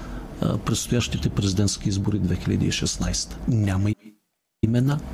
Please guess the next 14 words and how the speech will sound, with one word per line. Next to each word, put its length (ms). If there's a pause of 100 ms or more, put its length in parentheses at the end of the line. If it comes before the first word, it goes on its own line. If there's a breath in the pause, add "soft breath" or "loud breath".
(180)
няма 340
други 280
данни 280
и 40
се 160
казва 360 (200 loud breath)
ясно, 260
че 140
това 200
е 40
по 220
информация 560
от 160
пресата. 500